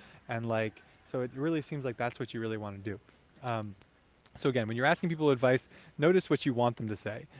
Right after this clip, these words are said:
But you also have to be careful with that, because sometimes you could be wanting them to say something just because it's the easier decision, the more comfortable decision. So you have to kind of be a bit mindful of that. But again, another thing you could do is, is asking people for advice. That's not,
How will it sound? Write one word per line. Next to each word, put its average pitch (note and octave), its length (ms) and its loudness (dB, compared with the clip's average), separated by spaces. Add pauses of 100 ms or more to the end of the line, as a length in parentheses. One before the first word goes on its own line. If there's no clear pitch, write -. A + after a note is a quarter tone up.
(160)
But C3+ 160 4 (160)
you G3 100 6
also G#3 160 6
have G#3 80 0
to F3+ 60 -2
be D#3+ 80 -2
careful C#3+ 280 2
with B2 100 0
that, G#2+ 200 0
because A#2+ 220 -6
sometimes D3 340 -4
you B2+ 80 -6
could B2+ 140 -6
be B2 100 -4
wanting A#2 320 -4
them A2+ 140 -6
to - 80 -16
say A#2+ 260 -4
something A2 500 -2 (380)
just A2+ 260 -4
because A2 560 -2 (240)
it's - 180 -10
the B2 160 -12
easier A2+ 340 -2
decision, G2+ 340 -6
the G#2 80 -6
more G2+ 100 -4
comfortable - 380 -8
decision. A2+ 460 -10
So A2+ 300 -4 (280)
you B2+ 80 -6
have B2+ 140 -4
to B2 100 -6
kind A2+ 220 -8
of G2+ 120 -10
be G#2+ 200 -6
a A#2 80 -12
bit A2+ 120 -10
mindful G#2 360 -8
of - 100 -16
that. - 200 -12 (440)
But D3 180 2
again, D#3 200 4
another D#3 260 2
thing E3+ 200 -2
you D3+ 100 -4
could C#3 120 -6
do F#3+ 200 4
is, B2+ 200 0
is C#3+ 160 -4
asking F3+ 360 -4
people F#3 240 -6
for F3 160 -4
advice. F3 320 -4
That's B2+ 180 -8
not, G3 180 -4